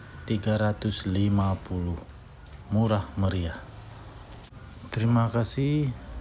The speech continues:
teman-teman yang telah meluangkan waktunya.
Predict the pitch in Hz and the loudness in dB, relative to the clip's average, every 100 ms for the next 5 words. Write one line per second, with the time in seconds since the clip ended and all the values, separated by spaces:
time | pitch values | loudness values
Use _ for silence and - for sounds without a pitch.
0 | - 98 101 98 98 101 107 113 104 95 | -4 0 0 2 4 4 4 4 2 2
1 | 95 95 95 95 98 95 90 98 95 98 | 2 0 0 -2 2 2 2 0 2 4
2 | 95 98 90 95 95 95 87 - 98 95 | 4 2 0 0 2 0 -2 -4 0 4
3 | 110 113 113 107 | 4 4 4 0